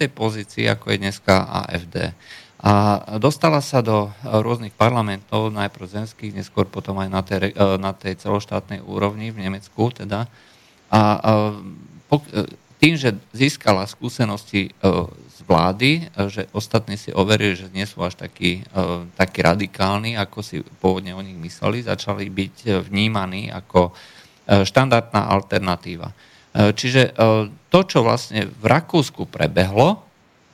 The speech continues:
hej, eh, so Slobodnými, eh, si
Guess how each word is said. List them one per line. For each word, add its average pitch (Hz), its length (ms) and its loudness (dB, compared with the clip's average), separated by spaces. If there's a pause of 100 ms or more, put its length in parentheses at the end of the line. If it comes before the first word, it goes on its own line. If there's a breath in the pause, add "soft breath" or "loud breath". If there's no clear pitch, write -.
(140)
hej, 104 240 4
eh, 104 240 2
so 95 80 -4
Slobodnými, 107 840 0
eh, 107 560 2
si - 300 0